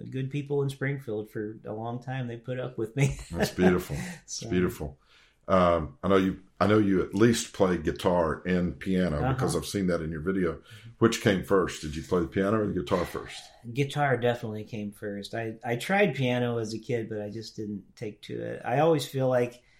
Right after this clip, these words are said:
Speaker 1: if you're gonna, a musician, you have to find that instrument that
Speaker 2: <clears throat>
Speaker 1: clicks for you before the other ones do. And, uh, I mean, I had tried violin as a kid. I'd tried trombone. I'd tried, you know, I wanted to do other things. But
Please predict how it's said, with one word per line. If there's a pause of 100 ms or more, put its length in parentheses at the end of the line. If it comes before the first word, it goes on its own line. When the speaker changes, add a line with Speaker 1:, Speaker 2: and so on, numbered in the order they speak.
(680)
Speaker 1:
if
you're
gonna,
a
musician, (180)
you
have
to
find
that
instrument (420)
that
Speaker 2:
<clears throat>
Speaker 1:
clicks
for
you
before
the
other
ones
do. (420)
And,
uh,
I
mean,
I
had
tried (120)
violin
as
a
kid.
I'd
tried
trombone.
I'd
tried,
you
know,
I
wanted
to
do
other
things.
But